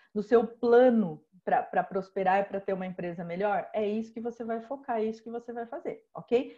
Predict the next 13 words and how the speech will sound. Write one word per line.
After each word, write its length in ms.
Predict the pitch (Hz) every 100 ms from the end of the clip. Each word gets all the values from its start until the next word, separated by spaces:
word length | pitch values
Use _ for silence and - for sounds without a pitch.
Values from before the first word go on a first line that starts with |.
| _ -
Lembrando 800 | 240 285 349 220 226 269 165 -
que 160 | - 226
equilíbrio 880 | 226 277 220 226 262 196 175 143 135 _ -
não 260 | 220 226 220
é 140 | 269
tudo 340 | 277 262 247
igual. 520 | 269 226 170 160 - -
Lembra 260 | 226 277 254
aqueles 300 | 208 180 -
pratinhos 640 | 185 175 - 202 185 175
do, 160 | 165 156
do 160 | 156 165
circo? 600 | - 269 214 - 139